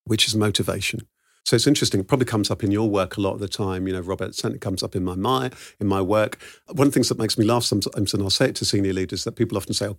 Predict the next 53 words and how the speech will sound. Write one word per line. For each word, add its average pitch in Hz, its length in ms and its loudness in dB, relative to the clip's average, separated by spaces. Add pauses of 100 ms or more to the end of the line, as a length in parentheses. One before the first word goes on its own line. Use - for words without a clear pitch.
Rashid, - 300 -6
can 98 80 -8
you 92 80 -6
come 104 160 -4
along 95 220 -4
and 90 100 -6
can 95 100 0
you 95 140 0 (260)
do - 80 2
a 107 60 4
motivational 101 580 0
session? 104 300 0
Can - 160 -6
you 101 40 2
motivate 101 400 0
this 104 140 -2
team?" 98 240 2 (260)
I 123 60 0
often 123 200 2
say, 113 120 2
"You 101 140 0
can't - 280 0
motivate 98 480 0
anybody 95 360 0
until 90 240 -2
you 92 40 0
know 90 120 0
what 92 100 -4
their 92 80 -6
motives 90 400 -2
are." - 220 -4 (340)
So 113 340 4
for - 220 2
that - 220 0
senior 107 280 6
team, 98 280 2
for - 100 0
example, 104 540 2
we 117 120 4
need 156 140 4
to - 80 -4
find 110 260 2
out 110 80 0
what 139 140 2
makes 139 220 0
each 139 180 0
and 127 80 4
every 113 160 4
one, 110 160 2
or 139 240 2
any 143 240 6
team 107 320 -2
actually, - 340 -2